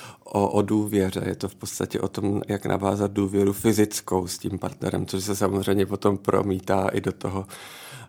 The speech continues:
eh, vašeho v-, podvědomí nebo psychic-, eh, psychiky.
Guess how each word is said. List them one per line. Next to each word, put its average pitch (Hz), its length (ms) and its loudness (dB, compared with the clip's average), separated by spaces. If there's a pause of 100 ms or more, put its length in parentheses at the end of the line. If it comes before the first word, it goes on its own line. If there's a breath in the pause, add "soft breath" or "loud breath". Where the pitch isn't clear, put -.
eh, - 20 -10 (440)
vašeho - 680 -6 (240)
v-, - 760 -12
podvědomí 107 680 4
nebo 92 280 0 (100)
psychic-, - 580 -8
eh, 104 320 -6
psychiky. - 500 -2